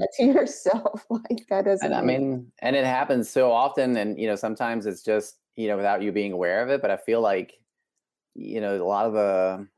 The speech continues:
Speaker 2: and, you know, I, so I have to do so much research, you know, just on, on, on many fronts just to make this all work. You know, it's not even just, you know, I mean, staying up on,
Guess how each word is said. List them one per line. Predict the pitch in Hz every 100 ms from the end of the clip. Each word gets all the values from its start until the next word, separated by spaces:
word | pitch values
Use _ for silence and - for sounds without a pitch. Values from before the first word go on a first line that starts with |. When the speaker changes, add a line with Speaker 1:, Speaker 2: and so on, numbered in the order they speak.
| _
Speaker 2:
and, | 95 87
you |
know, | 101
I, | 92
so | 95 92
I | 101
have | 104 101
to | 90
do | 98
so | 90 107
much | 95 87
research, | 95 90 90 87 - - _
you | - 110 98
know, | 87
just | 95 -
on, | 85 90
on, | 73 82 82 -
on | 85 87
many | 92 101
fronts | 92 85 78 -
just | 82 -
to |
make | 82 78
this | 85 -
all | 76 76
work. | 76 73 73
You | 73
know, | 71 80
it's | -
not | 85 87
even | 85
just, | 85 78 - -
you | 82
know, | 80
I |
mean, | 80 76
staying | 85 82 80
up | 80
on, | 80 78 78